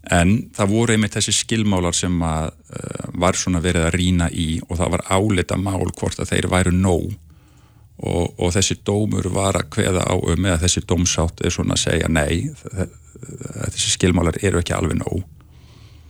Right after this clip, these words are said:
Um, en þróunin er sú að, að bæði er almenningur að verða svona meira, eh, meðvitaður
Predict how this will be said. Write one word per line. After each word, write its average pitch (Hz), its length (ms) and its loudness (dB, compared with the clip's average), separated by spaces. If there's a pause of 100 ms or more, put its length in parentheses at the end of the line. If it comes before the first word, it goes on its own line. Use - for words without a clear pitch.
(440)
Um, - 480 0 (460)
en 87 400 4
þróunin 110 640 2
er 110 160 0
sú 104 420 0 (160)
að, 87 260 -2 (280)
að - 200 -8
bæði 101 420 0
er 98 180 0
almenningur 98 580 2
að 90 140 2
verða 95 300 0
svona 90 220 -2
meira, 92 520 0 (1120)
eh, - 180 -2
meðvitaður 95 840 2